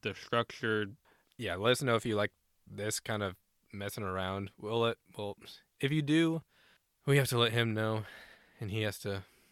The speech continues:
Speaker 2: you know, you know him, Dakota. For a guy who's not here,
Speaker 1: Quota.
Speaker 2: for, yeah, Dakota. For a guy who's not here, we talk about him a lot. It, it's like, it's like whenever you, there's, like, a, a relationship between two people, and then they break up, and it's like,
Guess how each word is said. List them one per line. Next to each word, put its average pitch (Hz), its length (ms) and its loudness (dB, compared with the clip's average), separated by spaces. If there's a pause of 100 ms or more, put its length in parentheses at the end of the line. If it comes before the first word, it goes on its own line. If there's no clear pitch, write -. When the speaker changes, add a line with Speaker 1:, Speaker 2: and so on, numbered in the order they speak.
(420)
Speaker 2:
you 110 120 -4
know, 98 160 -2
you 127 120 2
know 95 120 -2
him, 90 320 -6 (180)
Dakota. 92 420 -12 (1400)
For 135 100 2
a 143 60 4
guy 220 140 6
who's 294 160 4
not 139 120 2
here, 131 220 6
Speaker 1:
Quota. 120 480 -6
Speaker 2:
for, 165 260 4 (180)
yeah, 113 240 -2
Dakota. 98 520 -4 (100)
For 131 120 -2
a 127 40 -4
guy 170 140 2
who's 247 160 0
not 120 140 -4
here, 117 200 -2
we 117 80 0
talk 117 240 -2
about 95 160 -4
him 92 60 -10
a 92 80 -10
lot. 90 320 -6 (580)
It, 139 240 -2
it's 165 160 4
like, 202 280 0 (140)
it's 156 140 2
like 202 140 4
whenever 214 240 4
you, 131 160 0 (560)
there's, 127 180 4
like, 123 180 2
a, 98 240 -2 (460)
a 113 120 -4
relationship 104 640 -2
between 123 280 -6
two 127 180 -6
people, 123 320 -4
and 104 80 -6
then 107 80 -2
they 107 120 0
break 104 320 -6
up, 110 180 -2
and 110 80 -2
it's - 80 -6
like, 110 140 -4